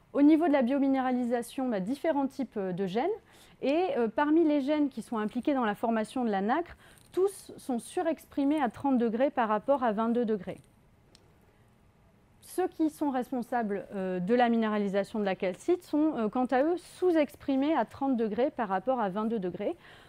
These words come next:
Donc cela, euh, pourrait, euh, nous informer sur, euh, l'influence de la température, avec éventuellement, euh, de la production de nacre favorisée à trente degrés, euh, par rapport à vingt-deux degrés,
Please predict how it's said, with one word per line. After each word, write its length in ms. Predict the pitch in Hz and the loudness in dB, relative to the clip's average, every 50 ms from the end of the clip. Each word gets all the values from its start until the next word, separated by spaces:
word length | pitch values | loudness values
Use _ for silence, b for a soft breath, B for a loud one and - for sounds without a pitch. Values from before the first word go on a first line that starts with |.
| B B - | B B -4
Donc 200 | 220 233 226 - | -2 -2 -2 -4
cela, 400 | - - 339 330 302 285 285 320 370 415 - b b b b b b - | -6 -2 0 2 2 2 0 0 -2 -4 -8 b b b b b b -8
euh, 260 | - 220 208 202 202 196 - _ _ | -4 -2 -2 -2 -4 -6 -10 _ _
pourrait, 500 | - 339 330 302 320 320 330 330 330 - - | -4 -2 0 0 2 2 0 0 -2 -4 -4
euh, 480 | 214 220 214 214 202 196 196 185 180 175 175 180 - _ _ _ _ - - - - - | -4 -4 -4 -4 -4 -4 -6 -6 -8 -8 -12 -14 -18 _ _ _ _ -20 -20 -16 -6 0
nous 260 | 254 254 277 277 262 | 2 2 4 4 2
informer 640 | 302 269 - - 262 226 226 226 240 277 320 370 370 | 0 -2 -2 -4 -4 -2 0 0 0 0 0 -2 -2
sur, 480 | 339 - - - 285 285 311 339 285 | -4 -8 -8 -4 0 0 2 2 2
euh, 140 | 262 220 208 | 2 2 2
l'influence 460 | 214 220 226 220 - - 262 254 240 | 2 0 -2 -2 -4 -2 -2 -2 0
de 100 | 208 240 | 0 0
la 140 | 214 202 196 | 0 0 -2
température, 720 | - 202 196 190 - 202 180 180 175 - - - 339 294 | -2 -4 -6 -6 -6 -4 -4 -4 -6 -6 -4 -2 -2 0
avec 400 | 294 254 240 262 262 262 - - - | 2 2 4 4 4 2 0 -8 -2
éventuellement, 800 | - 285 262 302 302 277 - - 285 254 233 226 226 240 269 330 339 B B B B B B - | 0 0 2 2 2 0 0 0 0 2 2 2 2 2 2 0 -2 B B B B B B -6
euh, 680 | 208 202 196 196 190 190 185 185 180 180 196 208 214 190 | -4 -4 -2 -2 -2 -2 -4 -2 -2 -2 -2 -2 -2 -4
de 240 | 170 170 170 220 | -4 -6 -2 0
la 140 | 269 277 277 | 0 0 -2
production 440 | 269 - 277 226 247 - - - 240 | -2 -4 -4 -4 -4 -6 -8 -6 -6
de 40 | 240 | -4
nacre 380 | 240 240 240 - - - 185 | -4 -4 -6 -6 -8 -10 -10
favorisée 720 | 175 - - 220 214 208 226 220 220 220 214 208 226 240 233 | -10 -4 -2 -2 -2 0 0 0 0 0 -2 0 0 0 0
à 80 | 208 185 | 0 -2
trente 320 | 170 - - - 220 214 | -6 -8 -8 -6 -4 -2
degrés, 480 | 196 202 180 190 185 226 254 277 285 277 | -2 -4 -4 -4 0 0 2 2 2 0
euh, 140 | 226 185 175 | -2 -2 -4
par 220 | - - 214 190 | -4 -4 -4 -2
rapport 340 | 196 190 180 - 226 202 208 | -2 -4 -2 -4 -4 -2 -2
à 80 | 180 | -4
vingt-deux 340 | 170 165 190 190 190 180 196 | -2 -2 -4 -4 -4 -4 -6
degrés, 420 | 170 170 165 - 175 214 262 320 | -6 -8 -10 -8 -6 -4 -4 -4